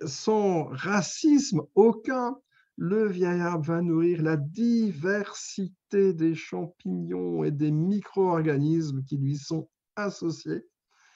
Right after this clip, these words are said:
Il donne. Il donne vingt à quarante pour cent de sa sève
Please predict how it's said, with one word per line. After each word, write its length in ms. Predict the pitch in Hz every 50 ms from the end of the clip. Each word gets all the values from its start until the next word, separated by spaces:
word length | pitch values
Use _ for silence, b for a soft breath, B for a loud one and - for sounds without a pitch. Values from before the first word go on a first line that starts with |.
| b b b b _ _ _ _
Il 300 | 160 147 147 139 135 127 131 120 123
donne. 500 | 117 131 127 120 123 127 113 104 87 - - _ _ _ _ _ _ _ _ _ _ _ -
Il 300 | 160 160 170 165 156 139
donne 420 | 139 139 143 143 143 143 143 - -
vingt 500 | - 131 117 127 143 143 139 131 123 - - - _ _ _
à 180 | - 151 160 160
quarante 640 | 165 _ - 190 190 190 175 190 196 196 190 190 -
pour 180 | _ 190 185 -
cent 400 | - - - 190 190 196 196 190
de 120 | 165 170 165
sa 180 | 165 - 170 165
sève 560 | 165 - 185 185 185 185 190 190 180 -